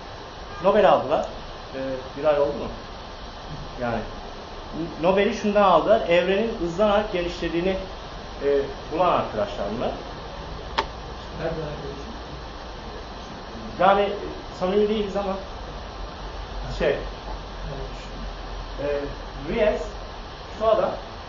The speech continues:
Speaker 1: Nobel al-, alan, e, çalışmasını en geç yaşta yapıp No-, Nobel alan, alan adamlardan biri. Otuz üç yaşında yaptığı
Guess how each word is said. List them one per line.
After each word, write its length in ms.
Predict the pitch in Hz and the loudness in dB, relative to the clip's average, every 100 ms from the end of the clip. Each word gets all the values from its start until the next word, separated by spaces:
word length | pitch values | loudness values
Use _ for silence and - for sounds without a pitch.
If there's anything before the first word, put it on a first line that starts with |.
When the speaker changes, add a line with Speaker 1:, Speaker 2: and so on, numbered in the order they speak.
| - - - - - | -12 -12 -12 -12 2
Speaker 1:
Nobel 360 | 165 208 208 175 | 6 8 10 10
al-, 180 | 165 160 | 8 6
alan, 280 | 156 185 226 202 | 4 6 4 2
e, 240 | 180 180 170 151 - - | 0 0 0 -4 -8 0
çalışmasını 680 | 160 160 - 185 - 202 233 240 - - - | 2 2 2 0 2 2 2 0 -6 -12 -2
en 220 | 165 208 | 2 4
geç 180 | 196 185 185 - - - - | 6 4 2 -6 -10 -12 4
yaşta 320 | 147 156 - | 6 6 4
yapıp 260 | 180 - - | -2 -2 -2
No-, 380 | 180 175 160 165 | -2 -2 -2 0
Nobel 240 | 175 160 | 4 6
alan, 240 | 147 147 143 - | 6 4 0 0
alan 200 | 139 156 | 4 6
adamlardan 560 | 160 143 135 139 185 175 | 6 4 4 4 2 0
biri. 140 | 139 - - - - - | -2 -2 -6 -10 -12 -6
Otuz 240 | - - 202 | -6 -4 -8
üç 80 | - | -6
yaşında 320 | 156 156 165 | -6 -2 4
yaptığı 300 | 180 151 - | 6 6 4